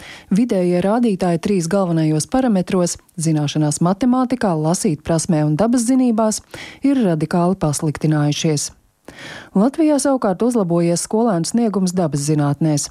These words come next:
Divtūkstoš astoņpadsmitajā gadā tas bija tāds pats kā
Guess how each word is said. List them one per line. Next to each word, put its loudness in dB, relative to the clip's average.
Divtūkstoš 0
astoņpadsmitajā 0
gadā 0
tas -2
bija 2
tāds -2
pats -2
kā 0